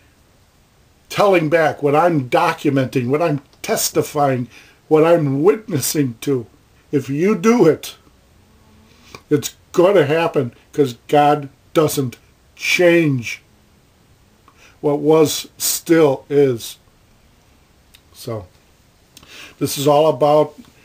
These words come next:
how I wanted to strengthen the channel of communications between myself and the Holy Spirit, you know, and it worked. So,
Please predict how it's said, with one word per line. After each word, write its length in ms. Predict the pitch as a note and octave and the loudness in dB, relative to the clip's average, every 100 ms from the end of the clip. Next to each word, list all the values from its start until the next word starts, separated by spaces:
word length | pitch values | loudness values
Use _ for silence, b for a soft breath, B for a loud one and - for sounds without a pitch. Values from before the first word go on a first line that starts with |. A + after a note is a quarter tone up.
| b b - | b b -10
how 220 | C#3+ C#3 | -2 0
I 120 | C#3+ | 2
wanted 500 | C#3 D3 D#3 E3 C#3+ | 2 2 2 0 -2
to 80 | - | -4
strengthen 500 | C3+ - D3+ D#3 D3 | -6 -2 -4 -4 -6
the 100 | C3 | -8
channel 300 | A#2+ D3+ D3 | -4 -2 0
of 80 | C#3+ | -2
communications 800 | - C#3+ D3 C3+ D#3 D3+ - D3 | -4 -2 0 0 0 -2 -2 -8
between 340 | C#3+ C3+ D3+ | -8 -8 -6
myself 460 | C#3+ C#3 - D3 C#3+ | -2 -4 -2 -4 -4
and 80 | C#3 | -4
the 60 | |
Holy 280 | C3 C#3+ D3 | 0 2 2
Spirit, 540 | C3+ - C3+ D3+ D3+ - b b b b b | -4 -2 2 4 2 -2 b b b b b
you 100 | C#3 | -2
know, 260 | C#3+ C#3+ - _ _ b b b b _ _ _ | 0 -2 -8 _ _ b b b b _ _ _
and 160 | - B2+ | -8 -2
it 100 | C#3+ | -2
worked. 380 | D#3+ A3 A3 - _ _ _ _ _ _ _ _ _ _ _ _ _ _ _ _ _ _ _ b b | -2 -6 -8 -20 _ _ _ _ _ _ _ _ _ _ _ _ _ _ _ _ _ _ _ b b
So, 480 | - - C3+ B2 A2 | -12 -2 0 0 -4